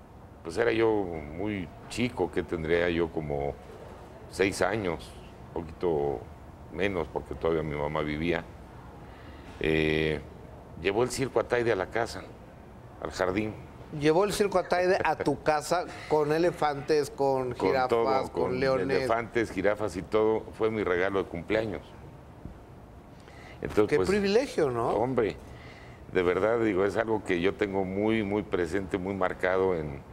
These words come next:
Speaker 1: en mi memoria, porque, pues, el despertar y ver un circo en el jardín de tu casa no es una oportunidad que, que cualquiera puede tener.
Speaker 2: Claro.
Speaker 1: Entonces, mi papá era muy amigo de los Ataide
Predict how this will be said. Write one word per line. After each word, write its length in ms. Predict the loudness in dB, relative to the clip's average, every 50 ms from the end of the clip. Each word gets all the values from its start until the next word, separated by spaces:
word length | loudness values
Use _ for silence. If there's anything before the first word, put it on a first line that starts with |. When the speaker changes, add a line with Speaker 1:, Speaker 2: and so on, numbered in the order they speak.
| -18 -18 -18 -18 -18 -10 -6
Speaker 1:
en 140 | -6 -4 -2
mi 80 | -2 0
memoria, 520 | 2 2 2 2 2 2 4 4 2 2
porque, 580 | 0 0 -2 -2 -2 -2 -4 -2 -2 -2 -4 -6 -10 -16 -16 -16 -16 -16 -16 -18 -18 -18 -20 -20 -20 -20 -20 -18 -18 -16 -6 -4
pues, 360 | -4 -4 -4 -6 -8 -10 -10 -12 -8 -4
el 160 | -4 -2 2
despertar 560 | 2 2 2 2 2 0 0 2 2 0 2
y 80 | 2 2
ver 180 | 2 2 2 2
un 140 | 0 -2
circo 360 | -2 -2 -2 -2 -2 0 -2 -2
en 100 | 0 0
el 80 | -2
jardín 280 | 0 0 0 0 0 0
de 100 | 0 -2
tu 180 | -2 -6 -4
casa 320 | -2 0 0 2 2 0 0
no 220 | 0 0 0 0
es 260 | 0 0 0 -4 -8 -12 -14 -16 -16 -16 -16 -16 -16 -16 -16 -16 -16 -8 -2
una 180 | 0 2 2 2
oportunidad 680 | 2 0 0 0 0 0 -2 -2 0 2 2 2 0 0
que, 480 | -2 0 0 2 2 0 -2 -2 -6 -8 -10 -8
que 120 | -6 -6 -2
cualquiera 420 | 0 0 0 2 2 2 2 2
puede 260 | 2 2 2 2 2
tener. 420 | 2 0 -2 -2 0 0 0 0 -2 -6 -12 -18 -20 -18 -18 -16 -10 -6
Speaker 2:
Claro. 200 | -6 -6 -6 -6 -8 -6 -4
Speaker 1:
Entonces, 880 | -4 -4 0 2 2 2 2 2 2 2 2 2 0 -4 -6 -6 -6 -6 -6 -8 -8 -2
mi 80 | 0 2
papá 220 | 2 2 2 2
era 120 | 0 0 0
muy 200 | 0 2 2 2
amigo 460 | 2 2 0 0 2 2 0 0 -2 -4 -12 -18 -20 -20 -18 -16 -6
de 160 | -4 -2 0
los 220 | 0 0 -2 -2
Ataide 500 | -2 -2 0 2 2 2 2 2 0 -2